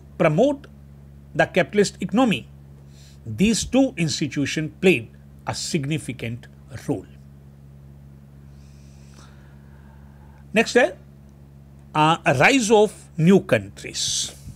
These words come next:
As Soviet Union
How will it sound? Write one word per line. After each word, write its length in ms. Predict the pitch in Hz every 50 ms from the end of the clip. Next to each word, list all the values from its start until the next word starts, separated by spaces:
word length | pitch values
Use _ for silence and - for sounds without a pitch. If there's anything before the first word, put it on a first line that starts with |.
| - - - - - - - - - - - - - - - - -
As 260 | - 190 240 214 - - - -
Soviet 520 | - - - 180 170 165 196 220 190 -
Union 400 | 185 208 226 196 151 117 107 110